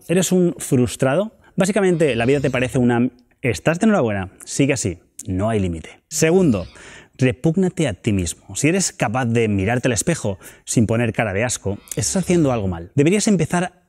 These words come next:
a hincharte de gusanitos, chucherías, refrescos y helados, además de no lavarte más de una vez por semana, ni cortarte el pelo o afeitarte. Por descontado, no se te ocurra perfumarte o hacer alguna actividad deportiva, más allá del silloning. Tercero,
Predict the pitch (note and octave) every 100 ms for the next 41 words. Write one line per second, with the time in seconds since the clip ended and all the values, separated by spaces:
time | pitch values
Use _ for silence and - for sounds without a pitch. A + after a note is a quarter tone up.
0 | - B2+ A#2+ G#2+ - D#3 D3+ E3 A#2+ G2+
1 | F#2+ G2 C#3 E3 F#3+ F#3 - - - B2
2 | - - F2 C3+ F3 E3 - - D3+ D3
3 | - G2+ G2 C3 E3+ F3+ - _ - C#3+
4 | F#3+ G3 - A2+ A#2 B2 B2 A#2 A2 G#2
5 | G2 A#2+ A#2+ A#2 A#2+ G#2+ A2+ G#2+ G#2+ -
6 | C3+ C3+ F3+ D#3+ F3+ - - - D3+ E3
7 | E3 C3 D3+ C#3+ B2+ G#2+ C#3 C#3+ C3+ A2
8 | G#2 G2 F2+ F#2+ - C3+ C3 - A2+ C3+
9 | D3 G#3 - - _ _ - A2 A2+ A2+
10 | A2+ B2 C3 C3+ B2 - G#2+ A2+ A2+ -
11 | C#3 C#3 A2+ G2+ - G#2+ G#2 A2 G2+ A2
12 | G#2 G2+ G2 G2 F2+ G#2 F#3 C#3 G2 -
13 | - A#2 A#2 A2+ A#2+ A#2+ G#2+ - - -
14 | A2 A2+ F2+ D#2+ - - _ _ - D#3
15 | B2+ D3+ G#2